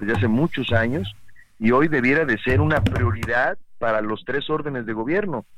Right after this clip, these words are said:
no solamente para el estado y el municipio, también para la federación en este momento de crisis que estamos viviendo. Pero se tiran la pelota y tienen la culpa el municipio, tienen la culpa el estado,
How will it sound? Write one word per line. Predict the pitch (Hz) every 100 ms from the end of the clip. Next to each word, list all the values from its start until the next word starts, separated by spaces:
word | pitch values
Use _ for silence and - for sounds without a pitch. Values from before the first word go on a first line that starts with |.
| -
no | 104 135 196
solamente | - 208 214 151 151 135
para | - 131 113
el | 104
estado | - 127 143 135
y |
el | 113
municipio, | 107 101 98 156 - 196 120 - - _
también | 117 107 131
para | 185 202
la | 170 123
federación | 117 110 104 - 127 202 - - - -
en | 107
este | 113 151
momento | 131 113 117 -
de | 113 87
crisis | 113 120 117 -
que | 95
estamos | - 104 104 95
viviendo. | 95 113 151 139 - _ _
Pero | - 120 120
se | 123
tiran | 120 190 208
la | 190
pelota | - 180 220 - 196 - - -
y | - 127 135 127 127 127 - -
tienen | 185 185
la | -
culpa | 165 175 175
el | 143
municipio, | 131 127 - 214 220
tienen | - 156
la | 135
culpa | - 143 -
el | 123
estado, | 113 - 190 220 202